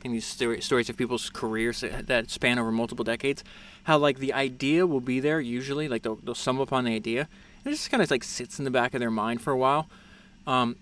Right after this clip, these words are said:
and so, remember, Dunkin' Donuts comes after this industrial lunch service that he's gonna start, but i-, during the wa-, the war, he's, he's serving at Hingham Shipyard, and there's a spot by the shipyard,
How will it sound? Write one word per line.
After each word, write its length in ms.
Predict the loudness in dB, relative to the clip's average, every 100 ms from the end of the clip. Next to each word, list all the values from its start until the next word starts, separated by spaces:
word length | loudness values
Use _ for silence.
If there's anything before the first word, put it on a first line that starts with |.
| -4
and 180 | -2 4
so, 300 | 6 6 4 -2
remember, 300 | 2 2 2
Dunkin' 280 | 2 2 2
Donuts 240 | 0 0
comes 240 | -4 -6 -2
after 400 | 0 0 0 -2
this 180 | -2 -4
industrial 460 | -2 -2 -2 -6
lunch 220 | -4 -4 0
service 340 | 0 0 0
that 100 | -2
he's 140 | -2
gonna 120 | -4 -2
start, 320 | 2 2 0 -8 -20 -20 2
but 180 | 4 4 0 -18
i-, 380 | -8 -4 -4 -6 2
during 280 | 4 6 6
the 140 | 4
wa-, 420 | 2 0 -2 -2
the 160 | -2 4
war, 360 | 10 10 10 6
he's, 420 | -2 -4 -6 -6
he's 240 | -4 -2
serving 420 | 4 4 4 0
at 220 | 0 -2 -4
Hingham 540 | -2 0 2 0 -4 -10
Shipyard, 540 | -2 -2 -2 -10 -12 -18 -20 -20 -20 -14 -2
and 420 | 2 4 2 0 -4 -2
there's 180 | -2
a 40 | -2
spot 420 | -2 4 4 2 -6 4
by 260 | 6 6
the 100 | 4
shipyard, 600 | 0 0 0 0 -6 -8